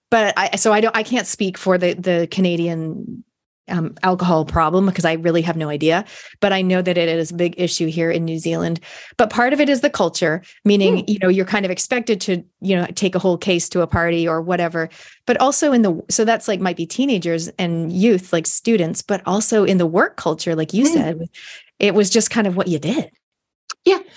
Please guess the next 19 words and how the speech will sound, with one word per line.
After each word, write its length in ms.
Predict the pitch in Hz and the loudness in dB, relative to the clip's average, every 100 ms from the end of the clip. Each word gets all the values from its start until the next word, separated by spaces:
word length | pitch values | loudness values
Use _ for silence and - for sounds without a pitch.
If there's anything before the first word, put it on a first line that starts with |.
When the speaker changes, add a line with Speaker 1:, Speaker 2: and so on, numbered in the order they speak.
| - - - | -20 -16 0
Speaker 2:
Yeah. 140 | 339 | 0
And 100 | 277 | 2
I 40 | 285 | -2
think 240 | 320 262 | -2 -4
you 100 | 277 | 0
raise 220 | 294 285 | 2 2
a 60 | 262 | 0
really 260 | 269 277 | -2 -4
good 240 | 233 220 - | 0 0 0
point, 340 | 269 247 - - | 0 0 -2 -2
um, 340 | 202 190 190 | 0 0 -4
there 200 | 220 226 | 0 2
with 180 | 208 202 | 2 -2
Canada 320 | - 226 214 | -2 0 2
as 160 | 196 185 | 0 0
well. 220 | 220 214 | 0 0
And, 240 | 175 202 - | 0 -4 -2
and 220 | 202 196 | -2 0
what, 280 | 233 247 | 0 -2